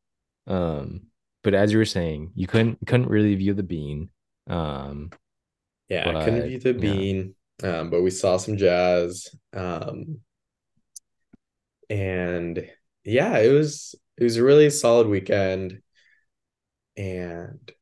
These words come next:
Speaker 2: yeah, I've been feeling more and more settled. I've been in Chicago for, like, ten days now, and classes start on Tuesday. So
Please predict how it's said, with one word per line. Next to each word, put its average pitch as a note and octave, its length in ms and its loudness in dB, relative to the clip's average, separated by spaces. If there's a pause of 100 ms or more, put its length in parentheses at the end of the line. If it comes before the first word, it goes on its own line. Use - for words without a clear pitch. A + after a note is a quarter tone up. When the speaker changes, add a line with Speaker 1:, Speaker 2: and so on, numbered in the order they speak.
(200)
Speaker 2:
yeah, A#2+ 220 -2
I've A#2+ 100 0
been A#2+ 140 2
feeling C3 680 2
more A#2+ 120 0
and B2 80 0
more B2 140 2
settled. A2+ 300 8
I've G#2+ 80 6
been B2+ 140 2
in A#2+ 60 -2
Chicago G2+ 440 -2
for, - 120 -4
like, - 140 -6
ten F#2+ 220 -4
days F2+ 300 0
now, F2+ 320 -2
and F#2 280 -6 (160)
classes F#2 420 -2
start F2+ 460 0 (280)
on F#2 180 -6
Tuesday. F#2 580 -2
So E2+ 480 -2